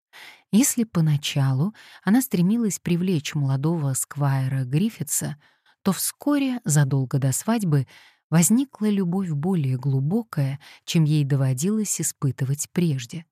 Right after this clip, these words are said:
А сейчас, когда он стал ей супругом, родилось желание любыми способами сгладить то несчастное существование,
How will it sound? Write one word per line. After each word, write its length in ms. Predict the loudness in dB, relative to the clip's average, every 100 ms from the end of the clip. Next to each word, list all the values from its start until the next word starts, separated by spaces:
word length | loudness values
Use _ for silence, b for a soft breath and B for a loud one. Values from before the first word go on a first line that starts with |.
| _ _ _ 0
А 80 | 0
сейчас, 680 | 0 -4 -2 0 0 -4 B B B
когда 280 | 0 4 4
он 100 | 4
стал 320 | 2 0 0
ей 160 | 0 -2
супругом, 720 | -4 -4 0 0 2 2 0 B B B
родилось 440 | 2 4 2 2
желание 600 | 0 -2 -2 -2 -2 0
любыми 640 | 2 2 2 0 2 0
способами 800 | -2 -6 -4 -2 -2 0 0 0
сгладить 760 | -2 -2 -2 0 -2 -4 -8 -14 _
то 120 | 0
несчастное 880 | 2 0 -4 -4 -2 -2 -2 -2 -2
существование, 1160 | -4 -6 -6 -8 -4 -2 0 2 2 2 0